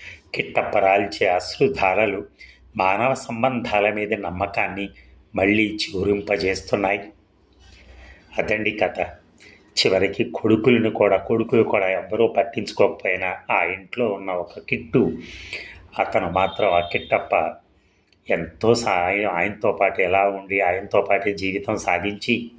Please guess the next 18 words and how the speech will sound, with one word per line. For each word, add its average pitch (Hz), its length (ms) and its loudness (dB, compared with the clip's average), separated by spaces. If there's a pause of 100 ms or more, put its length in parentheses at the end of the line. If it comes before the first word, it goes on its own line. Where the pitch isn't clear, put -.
(160)
ఆయనతో 90 540 0 (140)
ఒక 101 220 -6
తోడుగా 107 600 6
ఉండి 107 440 -2 (1000)
అన్నీ 104 340 4 (160)
చేశాడు 113 400 4
గనకే 113 600 0 (840)
ఆయన 95 320 -2 (840)
ఆ 85 240 0
కాశీ 131 420 -2
విశ్వేశ్వరుడి 113 1040 2 (1000)
దగ్గర 101 480 0 (200)
ఆ 87 360 -2
గంగలో 92 560 0 (1160)
ఆయన 85 220 0
మునకేసే 95 640 0
వేళ 87 420 0 (320)
ఆయన 90 360 -4